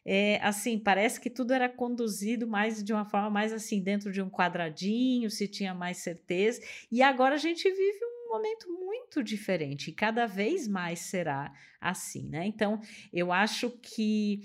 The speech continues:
essa ansiedade que também tá relacionada com essa necessidade de controlar algo que, na verdade, a gente sabe que é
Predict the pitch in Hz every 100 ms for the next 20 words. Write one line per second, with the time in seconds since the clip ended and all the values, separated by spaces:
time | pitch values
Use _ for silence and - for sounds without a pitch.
0 | - - _ 185 202 214 226 226 - 214
1 | 175 165 165 196 214 226 214 208 220 214
2 | 202 190 214 226 220 202 185 160 175 202
3 | 202 190 202 202 185 196 262 269 - 233
4 | - 208 170 175 202 196 202 202 220 285
5 | 302 247 196 180 220 285 - 294 415 494
6 | 403 - 269 254 240 214 214 262 269 269
7 | 285 - - 262 233 349 311 - - 156
8 | 147